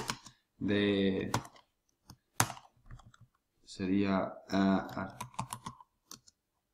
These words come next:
¿vale? Al, vamos a darle estilos.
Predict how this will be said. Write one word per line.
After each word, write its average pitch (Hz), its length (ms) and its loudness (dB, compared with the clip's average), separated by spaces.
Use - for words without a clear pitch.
¿vale? 151 520 4
Al, 110 520 0
vamos 131 340 8
a 143 40 10
darle 139 300 10
estilos. - 840 8